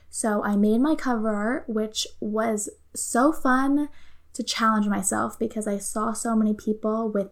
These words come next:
sketches of them, and I knew I could pay someone, but I thought I could do it myself. So I challenged myself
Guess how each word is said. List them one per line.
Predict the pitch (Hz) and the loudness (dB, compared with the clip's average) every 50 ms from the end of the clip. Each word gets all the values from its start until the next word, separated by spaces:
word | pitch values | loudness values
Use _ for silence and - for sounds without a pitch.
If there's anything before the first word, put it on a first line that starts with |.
| _ _ | _ _
sketches | - - - - 208 190 190 - - 240 254 254 | -6 -4 0 0 0 0 0 0 0 2 2 4
of | 285 277 269 277 | 2 0 0 0
them, | 302 294 302 311 311 311 330 - - | 0 0 2 2 2 0 0 -2 -4
and | 233 226 226 226 220 - | -2 0 0 0 0 0
I | - 220 | 2 4
knew | 220 233 262 294 311 | 6 6 6 6 4
I | 302 277 | 4 4
could | - 233 - | 2 -2 -4
pay | - 226 220 220 | -2 -2 -2 -2
someone, | 214 - 220 220 214 208 214 208 | -2 -2 0 0 2 2 2 0
but | 208 226 | 0 -2
I | 226 214 | -2 -4
thought | - - - 226 240 | -4 -2 -2 -2 0
I | 240 | 0
could | 240 - 247 | -2 -2 0
do | - 254 | 0 0
it | 254 | 0
myself. | 262 247 240 233 - - 202 196 196 196 196 - - | 0 -2 -4 -4 -4 -4 -4 -4 -4 -6 -8 -10 -6
So | - - 247 226 - | -2 0 0 2 2
I | 214 208 | 2 0
challenged | 208 - - - 233 254 262 254 - | -2 -2 -2 0 0 2 0 0 0
myself | - 254 254 254 - 254 254 262 254 | 0 0 0 0 2 2 4 2 2